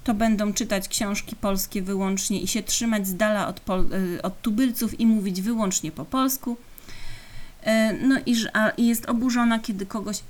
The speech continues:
dobrobyt pochłania całkowicie i nie chce wracać do Polski. Uważa, że, e, to jest oburzające, że ktoś może żyć tu dobrze, może mu się udawać gospodarować na tych terenach i nie mieć ochoty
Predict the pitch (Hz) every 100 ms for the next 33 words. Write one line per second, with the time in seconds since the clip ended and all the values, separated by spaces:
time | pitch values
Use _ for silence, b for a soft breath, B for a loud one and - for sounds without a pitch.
0 | 208 214 190 220 247 233 226 - 214 -
1 | 226 220 202 - 202 196 196 233 262 262
2 | 262 214 220 220 - 208 208 196 196 180
3 | 185 - 214 190 - - - - - -
4 | B B B B 240 233 247 233 226 208
5 | 208 196 190 185 - - 175 180 175 -
6 | 190 170 160 - - - - - - 226
7 | 247 214 175 165 170 180 190 - 220 220
8 | 170 175 175 214 - 185 165 160 180 220
9 | 320 320 - - - 196 196 208 196 202
10 | 175 196 220 190 165 - - - - 185
11 | 190 - 185 185 175 165 165 185 165 -
12 | 151 180 185 196 - 277 220 190 185 -
13 | 175 147 - 151